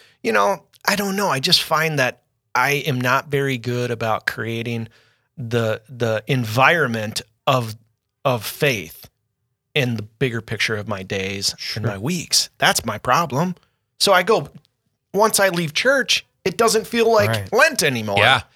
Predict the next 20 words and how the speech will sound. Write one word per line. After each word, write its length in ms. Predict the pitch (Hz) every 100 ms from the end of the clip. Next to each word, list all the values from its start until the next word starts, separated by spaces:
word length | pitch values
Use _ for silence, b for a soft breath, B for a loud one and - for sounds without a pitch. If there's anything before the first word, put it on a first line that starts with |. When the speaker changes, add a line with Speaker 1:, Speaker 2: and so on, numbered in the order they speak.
| b
Speaker 3:
It's 180 | 143 -
interesting 600 | 147 147 180 156 - 117
how 500 | 92 110 107 107 107
we're 140 | 127 117
reading 280 | 113 107 113
this 160 | 101
book 320 | - 120 -
from 400 | - 123 107 101
Christendom 560 | 101 - 113 107 104 104
to 100 | 101
the 100 | 101
Apostolic 540 | 98 98 - 101 92
Mission. 300 | 123 160 110
It's 100 | 95
kind 260 | - 127 110
of 60 | 98
the 120 | 92
thing 340 | - 160 160
is 180 | 92 92
Speaker 2:
Mm-hmm. 200 | 123 117